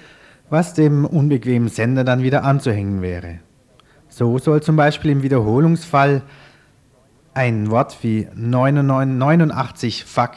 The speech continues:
F M statt neunundachtzig Hit F M, eine der beiden Radiostationen, laut Landgericht München eins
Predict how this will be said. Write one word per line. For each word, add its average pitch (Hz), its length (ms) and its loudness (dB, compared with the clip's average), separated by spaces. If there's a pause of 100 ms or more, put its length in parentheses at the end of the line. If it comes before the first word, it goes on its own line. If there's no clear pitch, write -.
F 123 240 -6
M 135 300 -4
statt - 440 -6 (300)
neunundachtzig 113 720 -4
Hit - 340 -8
F 110 220 -8
M, 110 160 -4
eine 113 260 -2
der 113 120 2
beiden 107 340 0
Radiostationen, 135 1000 0 (360)
laut 170 400 0
Landgericht 123 580 -2
München 113 420 -2
eins 127 560 -2